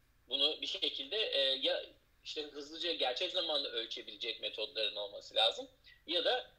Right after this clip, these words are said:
e, işte bir şekilde bunu, e, operatörün anlayıp sisteme girebileceği böyle çok şey kullanılabilir ve hatası, hata ihtimali düşük arayüzlerin olması lazım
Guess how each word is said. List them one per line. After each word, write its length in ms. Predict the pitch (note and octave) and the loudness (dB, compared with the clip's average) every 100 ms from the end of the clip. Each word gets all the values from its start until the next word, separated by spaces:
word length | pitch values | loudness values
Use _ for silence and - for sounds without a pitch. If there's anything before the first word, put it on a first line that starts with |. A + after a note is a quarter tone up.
| _ _ | _ _
e, 260 | D3 C#3+ C#3 | 2 2 0
işte 260 | - C#3 | -4 -6
bir 60 | - | -4
şekilde 440 | F#4+ - D#4+ D4 | -4 -4 -6 -8
bunu, 360 | D4 D4+ D#4 C3 | -6 -6 -4 -2
e, 40 | C3 C3 B3+ B2 A#2+ - | 0 2 2 2 -2 -8
operatörün 760 | C#3+ - D#3+ D#3 D#3+ D3 E3 D#3 _ _ A#2 | -8 -2 -2 -2 -4 -6 -6 -10 _ _ -2
anlayıp 480 | B2 C4 C#4+ G#4+ - - _ - - _ | -2 -2 -4 -4 -8 -18 _ -20 -20 _
sisteme 600 | - D#3+ - D3+ D#3 - C3+ | -14 -12 -4 -2 -2 -4 -4
girebileceği 720 | D#3 D3 C#3+ C3 - D#3+ F3+ | 0 0 -2 -4 -4 -2 -2
böyle 180 | D3+ D#3 | -2 -2
çok 180 | E3 D#3 - | -2 -6 -4
şey 300 | D3+ - - - _ _ | -2 -2 -4 -20 _ _
kullanılabilir 840 | - D#3+ E3 E3+ E3+ D3+ E3+ G#3 - - - | -4 -2 0 0 -2 0 -2 -4 -6 -10 -2
ve 100 | G#3 | 0
hatası, 1040 | - - D#3 D#3 - - - - - - | 0 0 2 2 0 -8 -18 -16 -12 -8
hata 320 | C#3 C#3 D#3+ | -6 0 2
ihtimali 540 | D#3 - D3 D3 C#3+ C#3 | 0 -2 0 0 0 -4
düşük 240 | - - | -8 -2
arayüzlerin 560 | E3+ F3 D#3+ C3 B2 A2+ | 0 2 -2 0 0 0
olması 400 | G#2+ - - - | -4 -8 -16 -10
lazım 300 | - - | -10 -10